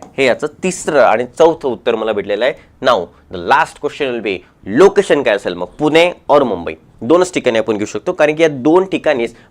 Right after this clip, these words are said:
मॅक्सिमम विद्यार्थी येऊ शकतात, ॲसेसेबल आहे पुणे आणि मुंबईच फक्त.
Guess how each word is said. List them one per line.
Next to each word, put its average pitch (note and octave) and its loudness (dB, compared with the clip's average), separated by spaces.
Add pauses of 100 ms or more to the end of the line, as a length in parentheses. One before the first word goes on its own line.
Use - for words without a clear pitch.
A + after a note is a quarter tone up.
मॅक्सिमम C#3+ 0
विद्यार्थी A2 0 (200)
येऊ C3+ 0
शकतात, - -8 (120)
ॲसेसेबल C3 0
आहे C3 -2 (220)
पुणे C#3 0
आणि A#2+ -2
मुंबईच F#2 -8
फक्त. - -12